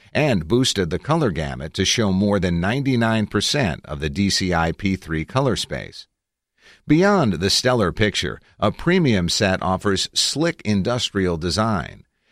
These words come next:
L G's signature O L E D W seven is just two point five millimeters thick and weighs seventeen pounds, so you can simply hang it on the wall like a picture. The secret to its slim profile?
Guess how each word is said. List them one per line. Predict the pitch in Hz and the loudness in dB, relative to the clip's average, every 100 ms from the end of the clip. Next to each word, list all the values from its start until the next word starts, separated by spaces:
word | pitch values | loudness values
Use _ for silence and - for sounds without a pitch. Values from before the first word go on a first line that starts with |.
| _ - | _ 0
L | 175 180 | 2 4
G's | 107 123 104 90 - | 4 4 4 0 0
signature | - 131 117 101 101 87 | 0 2 0 0 0 0
O | 104 120 | 0 2
L | 113 101 | 2 2
E | 92 | 0
D | 85 90 | 0 0
W | 85 104 98 85 80 | 2 0 0 -2 -2
seven | - 113 98 78 | -2 -2 -2 -2
is | 76 - | -6 -4
just | 98 85 - | -2 0 -2
two | - 190 | 0 -2
point | 196 165 143 120 | 0 -2 0 0
five | 120 113 110 | 0 2 2
millimeters | 85 107 117 98 90 82 - | 0 0 2 0 0 -2 -4
thick | - 143 95 76 90 | -4 -2 -2 -4 -4
and | 92 | 0
weighs | 92 98 92 | 2 0 0
seventeen | - 151 151 143 - 135 113 - | 0 0 0 -2 -2 0 0 0
pounds, | 131 131 78 57 - - - | 0 0 -2 -6 -16 -20 -4
so | - | 0
you | 117 101 | 2 2
can | 110 92 | 0 0
simply | - 98 90 82 | 0 0 -2 -4
hang | - 98 135 | -2 -2 0
it | 135 | 0
on | 113 101 | 0 0
the | |
wall | 87 110 104 85 | 0 0 0 0
like | 80 92 | -2 -4
a | |
picture. | 101 190 185 - - - _ _ _ _ | -2 -2 -2 -6 -8 -12 _ _ _ _
The | 85 | 0
secret | - 127 127 120 | 2 2 2 0
to | 139 123 | 2 2
its | 117 | 2
slim | - 131 123 | 0 0 -2
profile? | 113 127 123 131 131 143 156 | 0 0 0 0 0 -2 -8